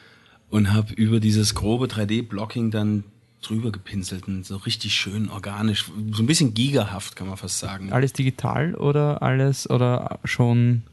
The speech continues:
Speaker 1: Ne, sch-, schon in Photoshop, also gemalt,
Speaker 2: Okay.
Speaker 1: ja. Ja, ja, auf, auf Basis von drei D-Modellen halt,
Speaker 2: Mhm.
Speaker 1: so Paint-Overs nennen wir das.
Speaker 2: Okay, ja.
Speaker 1: Und dann hatte ich, hatte ich vorgeschlagen, weil ich das so kenne aus unserem Prozess, dass wir damit gleich direkt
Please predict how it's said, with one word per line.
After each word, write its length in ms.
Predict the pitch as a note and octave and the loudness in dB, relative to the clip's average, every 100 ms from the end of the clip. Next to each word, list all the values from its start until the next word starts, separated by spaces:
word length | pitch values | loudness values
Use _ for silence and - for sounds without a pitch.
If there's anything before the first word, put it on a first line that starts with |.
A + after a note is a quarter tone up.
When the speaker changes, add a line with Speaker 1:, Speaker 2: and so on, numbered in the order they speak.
| _ - | _ 0
Speaker 1:
Ne, 140 | D3+ D3 | 2 4
sch-, 300 | - G2+ A#2+ | 0 -4 0
schon 200 | C#3+ C3+ | 2 2
in 80 | |
Photoshop, 580 | G#2 B2 G#2+ G2+ F2+ - | 2 2 2 0 -2 -4
also 200 | - F2+ F2+ | -6 -4 2
gemalt, 400 | F#2+ F#2 F#2 F#2+ | 2 2 -2 -4
Speaker 2:
Okay. 100 | F#2 G2 | -6 -2
Speaker 1:
ja. 80 | G#2 | 2
Ja, 140 | G#2 | 4
ja, 160 | G2+ F#2 | 2 2
auf, 180 | G#2+ G2+ | -2 0
auf 180 | G#2+ - | 0 2
Basis 360 | G#2+ A#2 A#2 | 2 2 0
von 160 | - G#2 | 0 0
drei 160 | G#2+ | 2
D-Modellen 600 | G2+ A2 G#2+ G2 F#2+ F#2 | 4 4 4 2 -2 -2
halt, 100 | F#2+ | 0
Speaker 2:
Mhm. 20 | C3+ | 0
Speaker 1:
so 200 | F#2 F2+ A2 | 0 -8 -6
Paint-Overs 640 | A2+ A2 G#2+ F#2 F2+ F#2 F#2 | 0 2 2 -2 -4 -4 -4
nennen 180 | F#2+ G2 | -2 -2
wir 80 | |
das. 100 | G2 B2 | -2 -2
Speaker 2:
Okay, 100 | A#2+ - - - - - | -2 -8 -14 -14 -14 -12
ja. 100 | - - - - - _ - - | -12 -12 -10 -12 -14 _ -12 0
Speaker 1:
Und 180 | A2+ B2 | 2 4
dann 200 | D#3 E3 | 4 2
hatte 160 | D#3+ | 0
ich, 360 | - E3+ - - | 0 0 0 -2
hatte 140 | A#2 C3+ | -4 -2
ich 140 | - | 0
vorgeschlagen, 680 | - C#3+ E3 D3 C#3 C#3 C3+ - - | 2 2 2 2 2 2 0 -4 -4
weil 160 | A#2 A#2 | 0 2
ich 100 | - | 2
das 120 | A2+ | 0
so 80 | G#2 | 0
kenne 280 | C3+ D#3 | 2 4
aus 100 | G#2 F#2 | 2 0
unserem 240 | G2 G2+ | 0 0
Prozess, 440 | G2 G2 G#2 A#2+ - | -2 -4 -2 -2 -2
dass 200 | G#2 G#2+ | -2 0
wir 80 | |
damit 340 | G#2 G#2 A2+ G#2+ | 2 2 2 0
gleich 320 | G2+ A#2 C3 | -2 0 0
direkt 480 | A2+ G#2+ B2+ - | 2 0 0 -6